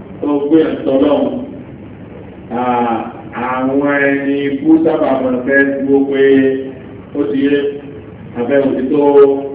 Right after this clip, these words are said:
tó gbè gbà. Ìkan náà àwọn ẹni rẹ̀ lẹ́nu kan lọ àwọn ẹni ikú nílùú wa yìí náà. Nítorí pé ẹni yẹn lè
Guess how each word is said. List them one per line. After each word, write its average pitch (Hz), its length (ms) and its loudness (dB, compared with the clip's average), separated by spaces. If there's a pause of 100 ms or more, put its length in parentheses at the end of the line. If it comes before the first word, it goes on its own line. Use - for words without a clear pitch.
(640)
tó 135 160 -4
gbè 131 240 2
gbà. 107 220 0 (1600)
Ìkan 139 240 -2
náà 180 120 0
àwọn 151 160 2
ẹni 147 180 -2
rẹ̀ 143 180 0
lẹ́nu 143 240 -2
kan 156 180 -2
lọ 170 140 2
àwọn 135 260 -2
ẹni 131 200 -2
ikú 135 240 -2 (1040)
nílùú 139 340 -2
wa 127 140 -2
yìí 123 180 -2
náà. 139 200 -4 (800)
Nítorí 156 400 0
pé 165 200 -2 (1400)
ẹni 160 320 6
yẹn 160 180 6
lè 160 100 8